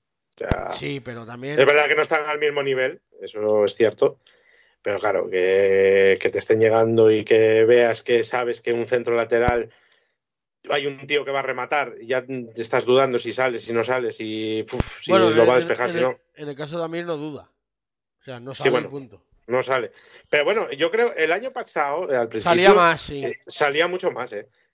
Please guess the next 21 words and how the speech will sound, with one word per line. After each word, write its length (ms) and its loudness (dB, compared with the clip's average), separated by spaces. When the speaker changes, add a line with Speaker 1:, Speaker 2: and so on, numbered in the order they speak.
Speaker 1:
A 120 -2
veces, 200 0
a 80 4
veces 240 0
que 260 4
a 100 2
veces 240 -2
salía 240 0
mal, 220 -4
pero, 240 -4
pero 260 2
Speaker 2:
Yo 80 6
es 80 2
que 80 -2
Speaker 1:
salía. 140 0
Speaker 2:
prefiero 320 0
que, 280 -10
oye, 300 -10
yo 120 -6
es 80 -10
que 100 -14